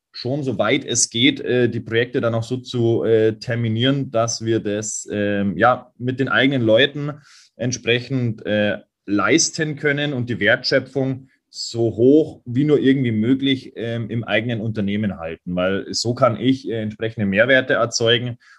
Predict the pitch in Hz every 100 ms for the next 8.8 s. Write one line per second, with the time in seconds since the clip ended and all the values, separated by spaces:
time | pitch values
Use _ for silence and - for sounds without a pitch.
0 | _ - 113 110 113 107 90 101 110 120
1 | - 110 107 101 110 123 107 107 107 101
2 | 101 107 110 82 117 117 131 117 107 120
3 | 131 - - - _ - 107 90 135 135
4 | 131 123 110 95 113 120 104 117 147 123
5 | 127 123 131 123 - 131 131 107 117 123
6 | 120 - _ - 135 131 123 - 135 -
7 | 135 139 143 139 127 123 123 117 113 127
8 | 170 - 95 95 90 95 123 156